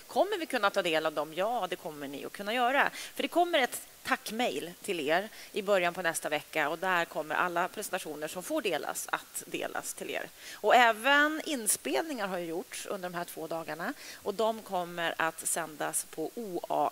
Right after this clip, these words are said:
T V, det vill säga Offentliga Affärers T V-kanal,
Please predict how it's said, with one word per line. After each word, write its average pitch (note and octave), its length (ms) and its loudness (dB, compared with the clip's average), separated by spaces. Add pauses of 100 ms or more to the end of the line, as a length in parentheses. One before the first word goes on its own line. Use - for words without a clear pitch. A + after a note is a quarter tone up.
T F3+ 380 -4
V, A#3 120 -6
det F#3+ 60 -12
vill F3 100 -10
säga E3+ 220 -6
Offentliga D#3 580 -8
Affärers F3+ 720 -2
T A#3+ 180 -4
V-kanal, G3+ 560 -4